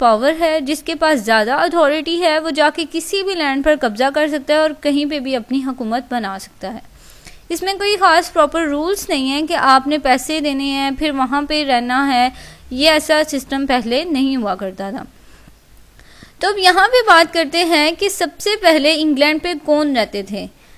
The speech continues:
तो इंग्लैंड पे सबसे पहले दो tribes रहती थीं, Celts and Gales। और Celts and Gales जो हैं वो languages जो बोलते थे वो उनकी थी Celtic and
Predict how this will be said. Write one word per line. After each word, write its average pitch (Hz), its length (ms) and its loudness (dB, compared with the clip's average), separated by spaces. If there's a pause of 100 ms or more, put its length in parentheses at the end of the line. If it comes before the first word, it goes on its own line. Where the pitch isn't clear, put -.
(100)
तो - 60 -4
इंग्लैंड 370 500 0
पे 359 220 0
सबसे 359 440 0
पहले 311 340 4
दो 302 180 0
tribes 277 460 0
रहती 262 300 -2
थीं, 294 260 0 (240)
Celts 294 340 4
and 339 220 -2
Gales। 202 540 -2 (260)
और 339 260 6
Celts 440 400 6
and 349 160 -2
Gales 311 340 2
जो 339 80 2
हैं 311 220 2
वो 339 220 -2 (220)
languages 269 880 0
जो 359 120 -4
बोलते 269 400 2
थे 302 220 2
वो 302 160 -2
उनकी 277 280 -2
थी 311 280 -4
Celtic 262 420 2
and 269 240 0